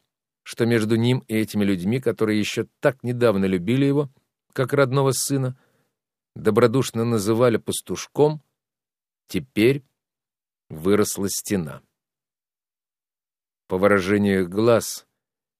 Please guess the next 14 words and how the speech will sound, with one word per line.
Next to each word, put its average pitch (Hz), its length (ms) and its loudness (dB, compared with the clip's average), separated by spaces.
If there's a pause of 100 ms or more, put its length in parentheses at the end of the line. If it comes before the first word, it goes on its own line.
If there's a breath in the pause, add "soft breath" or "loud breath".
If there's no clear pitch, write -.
(280)
по 101 120 2
интонациям, 104 1120 -2
по 98 100 0
жестам 117 540 -2
мальчик 117 540 -2
чувствовал 113 500 -6
наверняка, 110 460 -2
что - 200 -6
они 107 200 2
продолжают 107 760 0
его 110 160 -2
любить 107 360 -2
и 104 40 -2
жалеть, 98 460 -2